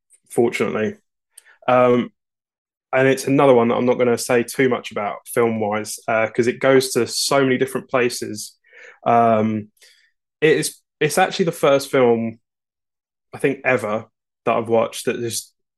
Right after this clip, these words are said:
made me actually jump and swear in my seat, uh, at least once. Uh, it's very scary. Uh, it's about,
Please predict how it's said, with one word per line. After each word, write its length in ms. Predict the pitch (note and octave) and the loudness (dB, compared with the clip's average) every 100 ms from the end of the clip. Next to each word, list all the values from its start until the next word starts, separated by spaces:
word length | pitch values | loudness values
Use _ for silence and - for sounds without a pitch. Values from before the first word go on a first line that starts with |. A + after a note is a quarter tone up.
| - | -4
made 320 | B2+ B2 A#2+ | 2 2 2
me 420 | A#2 A#2 A2 A#2+ - | 0 2 -2 -4 -8
actually 360 | A#2 B2+ - A#2 | -4 -4 -2 -2
jump 340 | G#2+ G#2 G#2 _ - | -2 -4 -8 _ -8
and 340 | A#2+ A#2 G#2+ - - _ | -2 -2 -4 -10 -20 _
swear 340 | - - B2+ A2+ | -6 2 4 4
in 60 | |
my 80 | G#2+ | 2
seat, 400 | G#2+ A2+ G#2 - _ _ _ _ _ _ _ _ - | -2 -2 -4 -6 _ _ _ _ _ _ _ _ -4
uh, 540 | A2+ A2 G#2 G#2+ G2+ - | 0 0 0 -4 -8 -8
at 100 | C3 | -4
least 240 | A#2+ B2+ - | 0 0 0
once. 500 | G#2 - - - _ _ _ _ _ _ _ _ _ _ | -4 -4 -12 -16 _ _ _ _ _ _ _ _ _ _
Uh, 500 | A#2+ A#2 A2 A2 A#2 - | -2 2 2 2 -2 -2
it's 160 | A#2+ - | -4 0
very 200 | B2+ B2+ | 2 2
scary. 600 | B2+ B2 A#2 A2+ A#2 B2 _ _ - | 2 0 2 2 0 -6 _ _ -6
Uh, 260 | A#2 A2+ A2+ | -2 0 -2
it's 180 | A#2+ | -4
about, 520 | B2+ B2+ A#2+ A#2 A#2 | -4 -2 0 -2 -4